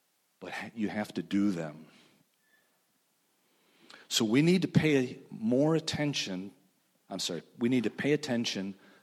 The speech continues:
to more than the circumstances that we see. We need to reorient our thinking with the absolute certainty of God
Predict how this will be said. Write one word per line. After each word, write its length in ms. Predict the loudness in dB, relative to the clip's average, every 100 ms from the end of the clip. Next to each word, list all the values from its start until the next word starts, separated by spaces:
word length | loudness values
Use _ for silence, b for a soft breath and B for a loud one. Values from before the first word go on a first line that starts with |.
| b -8
to 160 | -6
more 640 | -2 0 0 0 -2 -4 -8 -8
than 120 | -6
the 80 | -4
circumstances 1000 | -2 -2 -4 -6 -6 -6 -8 -8 -8 -8
that 140 | -8
we 140 | -8 -4
see. 480 | -4 -4 -6 -8 -18 _ _ _ b b b b b b b b b b
We 120 | -2
need 200 | -2 -2
to 100 | -4
reorient 800 | -4 -2 -2 0 0 0 -2 -6 -10 _
our 100 | -16
thinking 760 | -6 -2 0 2 0 0 -6 -16 b b b b -8
with 180 | -8
the 200 | -4 -6 -8
absolute 760 | -10 -8 -6 -6 -4 -4 -6 -4
certainty 920 | -2 -2 2 2 2 0 -6 -6 -6
of 160 | -6 -6
God 560 | -8 -6 -6 -6 -8